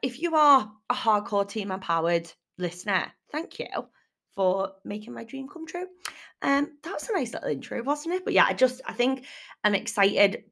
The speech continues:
for it to be the last podcast, 'cause I know it's gonna help you go into twenty twenty-three having a better year. Um, uh, but also, like, yeah, I'm just,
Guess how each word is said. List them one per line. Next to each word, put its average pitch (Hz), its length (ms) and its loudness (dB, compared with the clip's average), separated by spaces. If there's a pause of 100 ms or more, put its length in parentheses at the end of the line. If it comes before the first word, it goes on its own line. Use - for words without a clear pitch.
for 202 280 6
it 185 140 -2
to 208 80 -6
be 196 160 2
the 185 120 2
last - 420 4 (160)
podcast, 175 520 2
'cause 208 100 0
I 190 60 4
know 196 260 6
it's - 120 -4
gonna 185 180 -2
help 175 300 0
you 196 100 -2
go 170 260 4
into 170 240 0
twenty 160 260 -4
twenty-three 156 540 -2
having 156 260 -2
a 160 40 -6
better 160 320 -2
year. 151 560 2 (400)
Um, 160 560 2 (520)
uh, 123 180 2
but 196 120 0
also, 190 400 2
like, 180 240 2 (460)
yeah, 180 340 4
I'm 208 160 4
just, 196 300 -4